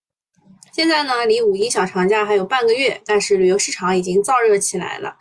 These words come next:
这主要还是因为这个放假的安排，对吧？它硬是要给我们凑出这五天来，让我们出去旅游。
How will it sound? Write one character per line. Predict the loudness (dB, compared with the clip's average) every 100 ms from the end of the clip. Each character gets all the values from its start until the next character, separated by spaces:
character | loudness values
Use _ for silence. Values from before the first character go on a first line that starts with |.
| -20 -20 -20 -20 _
这 | -4 2
主 | 2
要 | 2
还 | 0 -2 -2
是 | 0 0
因 | 0 2
为 | 2 2 -2 -10 _ _
这 | 2
个 | 4 2 -4 -4
放 | -4 -2
假 | -2
的 | -2
安 | -4 -6 -6
排， | -10 -18 _ _ _ -4
对 | 0
吧？ | 0 -4 -12 -20 _ _ -4
它 |
硬 | -2 0 0
是 | 0 0 -2
要 | 2
给 | 2
我 | 2
们 | 2 -4
凑 | -4 -2 -2
出 | -4 -2
这 | 0
五 | 0 -2
天 | -2 0 2
来， | 0 -4 -6
让 | 0 0
我 | 0
们 | -4 -14 -18
出 | -12
去 | -2 -2
旅 | 0
游。 | 0 0 0